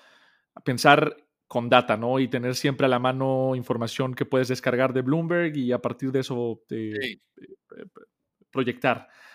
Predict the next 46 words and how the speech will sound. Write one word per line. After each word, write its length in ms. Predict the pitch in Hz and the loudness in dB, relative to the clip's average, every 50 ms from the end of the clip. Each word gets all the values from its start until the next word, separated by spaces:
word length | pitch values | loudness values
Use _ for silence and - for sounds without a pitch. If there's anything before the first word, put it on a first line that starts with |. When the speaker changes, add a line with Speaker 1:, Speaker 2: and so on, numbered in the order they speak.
| _ _ | _ _
Speaker 1:
Pero 100 | - 131 | -6 -2
cuando 160 | 151 156 156 | 0 0 4
llegas 280 | 165 190 214 226 220 214 | 4 4 4 4 4 2
al 100 | 180 170 | 0 0
mundo 260 | 175 196 202 208 202 | 0 2 2 2 2
de 80 | 156 135 | 2 0
startups 640 | - - 156 156 160 165 156 156 151 - - - - | 0 0 2 2 4 4 2 0 -2 -6 -14 -16 -16
y 100 | - 120 | -16 -12
cuando 200 | - - 123 120 120 | -10 -8 -8 -4 -2
llegas 280 | 131 139 147 143 - | -2 -2 -2 -2 -2
a, 120 | 135 123 - | -2 -2 0
a 100 | - 120 | 0 -2
Venture 280 | 123 131 135 - 127 | -4 -4 -6 -8 -6
Capital, 380 | - 131 131 - 135 - 127 113 | -4 -4 -4 -4 -6 -6 -6 -6
te 80 | - | -6
das 80 | 127 - | -6 -6
cuenta 360 | - - 135 131 - - 131 | -6 -8 -8 -6 -4 -6 -4
que 120 | - - 120 | -4 -4 -6
muchos 420 | 120 131 143 143 - - 147 123 | -4 -4 -6 -4 -2 -4 -2 0
de 80 | 135 131 | 0 -2
esos, 440 | 131 - - 139 127 117 - - - _ _ - - _ _ _ _ _ | -2 -2 -2 -2 -2 -2 -6 -12 -18 _ _ -20 -20 _ _ _ _ _
mm, 400 | - 120 113 113 - 131 127 127 - - | -12 -10 -10 -10 -10 -10 -10 -10 -10 0
de 80 | 127 143 | 0 0
esos 220 | 143 - - 165 - | 0 0 -4 -4 -4
va-, 120 | 147 - - | -4 -2 0
de 80 | 139 147 | 0 0
esas 180 | 143 180 156 | 0 2 0
variables 440 | 143 131 123 135 139 139 147 147 - | 0 2 2 2 2 2 2 -2 -2
con 120 | - 131 | -4 -8
las 100 | 120 113 | -8 -8
que 100 | - 127 | -10 -12
contabas 580 | - - 120 110 - 131 131 143 139 - - - _ | -10 -10 -10 -2 2 2 2 2 2 -2 -8 -14 _
en 160 | - 135 123 | -12 -6 -4
los 140 | 117 113 113 | -4 -4 -2
mercados 440 | 120 113 120 - - 139 143 135 - | -4 -6 -4 -2 0 0 0 -2 -2
públicos, 440 | _ 151 143 151 147 151 156 147 - | _ -4 -4 -4 -4 -4 -6 -6 -6
pues, 220 | _ - 127 120 | _ -8 -8 -6
no 120 | 135 151 175 | -4 -6 -6
existen. 600 | 175 - - - 226 190 - - _ 127 113 107 | -6 -6 -8 -8 -6 -8 -8 -8 _ -10 -8 -8
O 40 | 110 | -12
sea, 160 | - - 139 | -10 -8 -6
realmente 540 | 135 147 147 151 156 151 147 - 156 151 147 | -4 -4 -4 -4 -6 -6 -4 -2 0 0 2
es, 180 | 147 - - - - - - - - - _ | 0 -2 -6 -16 -20 -20 -20 -20 -20 -16 _
es, 260 | - 143 - - - | -6 -6 -6 -6 -6
es 180 | - 147 - - - | -6 -6 -6 -2 2
aire. 380 | 143 139 143 131 113 92 - | 2 4 4 2 0 -6 -8